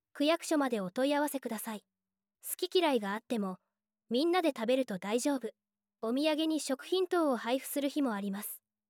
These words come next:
竹とんぼ子ども食堂。北田辺六の二の二十。日時、第一月曜日、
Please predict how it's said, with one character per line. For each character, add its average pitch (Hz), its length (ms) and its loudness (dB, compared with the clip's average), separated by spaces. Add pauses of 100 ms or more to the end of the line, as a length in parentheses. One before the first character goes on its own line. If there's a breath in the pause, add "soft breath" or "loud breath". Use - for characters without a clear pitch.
(220)
竹 294 280 0
と 302 200 0
ん 330 60 2
ぼ 311 120 2
子 285 120 0
ど 302 100 2
も 320 100 2
食 302 220 -2
堂。 202 240 -6 (560)
北 - 240 0
田 339 120 2
辺 262 220 2
六 220 220 -2
の 202 140 0
二 247 220 2
の 262 100 0
二 226 140 0
十。 214 260 -6 (640)
日 269 260 -2
時、 226 220 -6 (400)
第 285 280 2
一 277 180 -2
月 262 240 0
曜 262 160 2
日、 220 180 -8